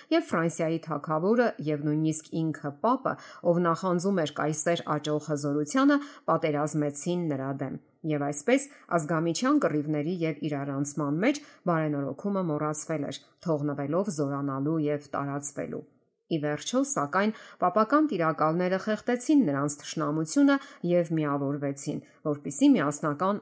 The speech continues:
ուժերով պայքարեն բարենորոգիչների դեմ։ Հազար հինգ հարյուր քսանվեց թվականին Շպեյերի խորհրդարանը կրոնի հարցերում յուրաքանչյուր նահանգի լիակատար ազատություն էր տվել,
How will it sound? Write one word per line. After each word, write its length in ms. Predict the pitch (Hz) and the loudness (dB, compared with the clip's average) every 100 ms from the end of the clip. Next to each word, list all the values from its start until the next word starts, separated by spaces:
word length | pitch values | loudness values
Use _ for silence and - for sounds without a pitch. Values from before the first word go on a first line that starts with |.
| 165 | -6
ուժերով 460 | 143 147 143 143 - | -4 -2 -2 -4 -4
պայքարեն 640 | 143 143 156 143 147 139 156 | -6 -4 -4 -2 -2 -4 -4
բարենորոգիչների 960 | 147 139 139 131 135 147 139 151 139 143 | -2 -2 -2 -4 -6 -6 -8 -8 -6 -6
դեմ։ 160 | 139 143 - _ _ _ _ | -6 -10 -14 _ _ _ _
Հազար 320 | 240 254 359 254 | 4 4 4 2
հինգ 240 | 226 220 | 2 2
հարյուր 240 | 202 208 | 0 0
քսանվեց 480 | - 160 147 170 165 | 2 2 2 0 0
թվականին 580 | 147 139 139 139 156 180 - | -2 -4 -2 -2 0 -2 -6
Շպեյերի 500 | - 147 147 165 165 | -6 -4 -2 -2 -4
խորհրդարանը 720 | 139 139 139 151 160 202 220 - - - | -4 -4 -4 -2 0 0 -2 -6 -8 4
կրոնի 300 | 247 269 330 | 6 8 6
հարցերում 600 | 185 160 - 156 202 165 | 2 2 0 0 0 0
յուրաքանչյուր 800 | 147 143 143 151 156 190 185 143 | 0 0 0 -4 -2 -4 -2 -2
նահանգի 480 | 139 143 143 190 165 | -2 -2 0 0 0
լիակատար 580 | 143 139 139 139 156 - 151 | -2 0 -4 -4 -6 -4 -4
ազատություն 640 | 151 147 156 - 170 135 | -2 -2 -4 -2 -2 -2
էր 100 | 139 - | -4 -8
տվել, 280 | - 139 | -8 -10